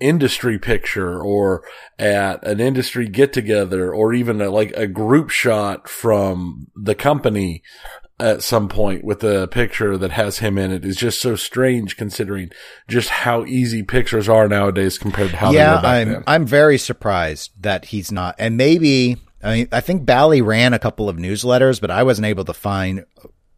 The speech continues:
Speaker 2: I wasn't able to find copies of them. So I wondered if maybe he showed up in any of those, but, you know, maybe he didn't. It was, he came on and you, the thing about it is Bally was not into flipper pinball.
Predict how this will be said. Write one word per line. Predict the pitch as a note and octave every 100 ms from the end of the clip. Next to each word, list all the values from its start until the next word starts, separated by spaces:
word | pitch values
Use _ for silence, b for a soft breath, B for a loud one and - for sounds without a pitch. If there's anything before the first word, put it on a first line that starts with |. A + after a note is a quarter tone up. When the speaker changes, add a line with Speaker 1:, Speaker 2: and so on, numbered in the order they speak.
| _
Speaker 2:
I | A#2
wasn't | B2+ A#2+
able | G#2+ F2+
to |
find | F#2 D#2
copies | B2+ A#2+ E2+ C#2
of | C2+ -
them. | - - _
So | - - G#2+ G2+ F#2 B B -
I | G2+
wondered | G#2 B2+ E3 D3
if | G#2+
maybe | D#2+ D#2 A2+ C3+ C3+
he | C#3+
showed | - D3+ D3
up | D3+ D#3 - b b -
in | C3+
any | D3 D#3
of | D#3+
those, | D#3+ F3+
but, | - D3 _
you | C3+ D#3+
know, |
maybe | D#3 E3 E3+
he | E3 E3+
didn't. | C#3+ D#3+ B2
It | - G#2 G#2+ A#2+
was, | A#2+ - b b b b b -
he | D3
came | F3 F#3 F#3+
on | D3 C#3 D3+ E3 -
and | - A#2 A2 G#2+ G2 F#2+ - _ _ _ -
you, | B2 - - _ b b -
the | A#2
thing | E3 E3+
about | D3 A#2+ A#2
it | G#2+ G2
is | F2+ E2+ D#2+ - _ _ _ _ _ _ -
Bally | G#2 C3+ D3+ F3 E3+
was | A#2 G2
not | G2+ A2+ -
into | G#2 G#2+ F#2+
flipper | - F#2 F2
pinball. | E2 F#2+ E2+ C#2+ G#1 -